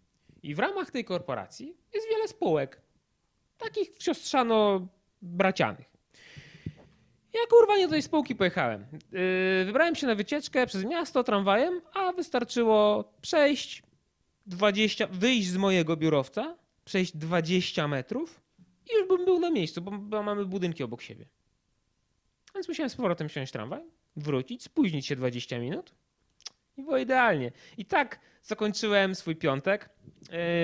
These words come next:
Ym, nie jest to jakaś super fascynująca, e, historia może, ale jakoś tak, m, m, mnie rozbawia-, mnie śmieszy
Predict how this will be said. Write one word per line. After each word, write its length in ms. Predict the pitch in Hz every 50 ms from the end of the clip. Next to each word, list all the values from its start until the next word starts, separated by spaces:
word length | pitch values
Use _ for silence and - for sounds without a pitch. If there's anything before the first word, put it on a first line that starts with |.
| 165 165 160
Ym, 220 | 160 160 156 147 - _ _ _ _ _ _ _ _ _ - - _ _
nie 160 | - 170 185 175
jest 100 | 147 -
to 60 | 151
jakaś 160 | - 147 -
super 300 | - 208 - - - -
fascynująca, 920 | - 165 165 - 175 170 170 165 160 160 - 160 147 147 147 143 139 - -
e, 260 | 139 139 135 135 127
historia 420 | 135 - 190 - - 440 415 339 262
może, 280 | 220 190 180 185 180 - - - - - - - - - -
ale 140 | - 466 427
jakoś 220 | 381 381 294 240 -
tak, 180 | 277 233 -
m, 60 | - - - - - 202 196 196 202 - - 190 185 185 180
m, 120 | 190 190
mnie 340 | 190 202 208 247 302 330 277
rozbawia-, 520 | 247 240 208 185 202 190 202 214 202 196 196
mnie 180 | 214 247 233
śmieszy 640 | - - - 190 196 170 139 - - - 185 247 302